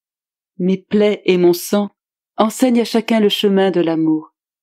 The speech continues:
et le devoir pour tous de se préoccuper du salut des autres. » Puis, d'un air attristé, il ajouta, «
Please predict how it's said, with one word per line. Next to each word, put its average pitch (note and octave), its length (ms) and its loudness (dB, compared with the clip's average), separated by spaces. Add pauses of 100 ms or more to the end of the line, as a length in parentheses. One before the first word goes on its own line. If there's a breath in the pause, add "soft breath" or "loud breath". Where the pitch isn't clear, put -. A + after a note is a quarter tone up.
(160)
et G3 100 2
le A3 140 2
devoir A#3 340 0
pour - 280 -4
tous - 340 0
de A#3 80 -2
se - 160 -2
préoccuper A#3+ 760 -4
du G#3+ 120 -6
salut G3 320 -2
des E3+ 240 -2
autres. » - 340 -12 (1500)
Puis, A3 280 -6
d'un F#3 180 0
air F#3 160 0
attristé, G#3 760 -6
il F#3 160 -4
ajouta, « E3+ 540 -8